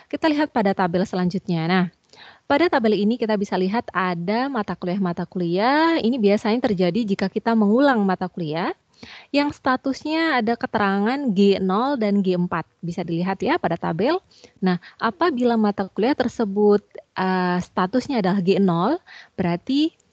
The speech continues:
aman. Bisa ditempuh semester itu ya.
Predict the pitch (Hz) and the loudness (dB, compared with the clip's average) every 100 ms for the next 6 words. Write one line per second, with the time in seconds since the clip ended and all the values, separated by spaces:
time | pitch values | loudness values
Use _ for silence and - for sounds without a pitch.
0 | _ - 247 254 185 180 _ _ _ _ | _ -2 0 2 0 -4 _ _ _ _
1 | _ _ _ _ _ _ _ _ 202 208 | _ _ _ _ _ _ _ _ -4 -2
2 | 254 262 220 220 220 240 - 190 - - | -2 0 2 0 0 -2 0 -2 -2 -6
3 | - 247 175 156 160 | -2 0 2 0 -8